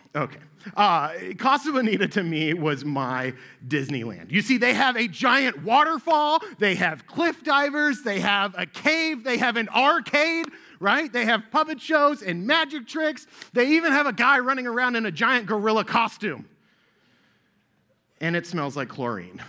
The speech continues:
So there you go. Uh, not to mention the fact that there is, uh, endless Mexican food, which, as you can tell, um, is delicious.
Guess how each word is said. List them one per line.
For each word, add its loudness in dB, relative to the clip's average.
So -16
there -16
you -14
go. -18
Uh, 2
not -4
to -8
mention -4
the -6
fact -4
that -8
there 0
is, -2
uh, -2
endless -4
Mexican -8
food, -8
which, -8
as -6
you -8
can -10
tell, -8
um, -12
is -14
delicious. -12